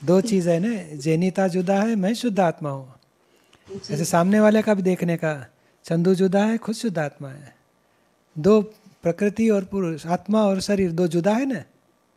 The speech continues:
Speaker 2: जी।
Speaker 1: तो गलती करने वाला कौन है? चंदू है, शुद्धात्मा नहीं गलती करता है।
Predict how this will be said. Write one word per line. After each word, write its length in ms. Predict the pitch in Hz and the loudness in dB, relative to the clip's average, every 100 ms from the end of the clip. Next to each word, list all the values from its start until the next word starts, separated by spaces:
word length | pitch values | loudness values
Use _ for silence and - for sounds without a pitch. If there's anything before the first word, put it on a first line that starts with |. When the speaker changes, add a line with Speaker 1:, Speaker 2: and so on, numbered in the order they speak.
| _ _ _ 202 - | _ _ _ -20 -16
Speaker 2:
जी। 180 | 208 196 190 _ | -14 -14 -18 _
Speaker 1:
तो 120 | 180 180 147 160 139 | -4 -2 -4 -12 -4
गलती 280 | 143 160 226 | 0 0 0
करने 280 | 226 208 233 | 0 2 2
वाला 220 | 233 233 | 4 2
कौन 280 | 233 214 196 | 2 0 0
है? 120 | 185 | -2
चंदू 340 | 202 240 220 170 | -2 0 0 0
है, 360 | 143 - 143 - | -4 -10 -16 -8
शुद्धात्मा 460 | 160 175 190 220 | -2 0 0 0
नहीं 180 | 240 240 | 0 0
गलती 220 | 208 190 | -2 -6
करता 300 | 180 160 - | -8 -8 -12
है। 160 | 143 | -20